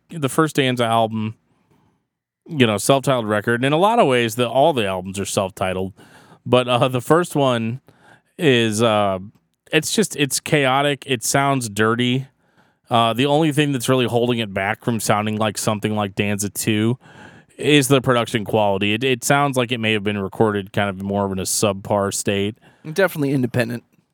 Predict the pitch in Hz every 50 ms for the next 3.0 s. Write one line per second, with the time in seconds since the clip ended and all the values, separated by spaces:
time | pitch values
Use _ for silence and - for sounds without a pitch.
0 | _ _ _ - 139 123 117 110 120 120 127 135 143 139 147 135 117 113 113 110
1 | 110 110 - - 110 101 101 104 104 98 95 101 104 104 101 107 104 101 95 95
2 | 98 98 98 101 98 95 95 92 90 92 98 110 110 107 98 95 87 90 90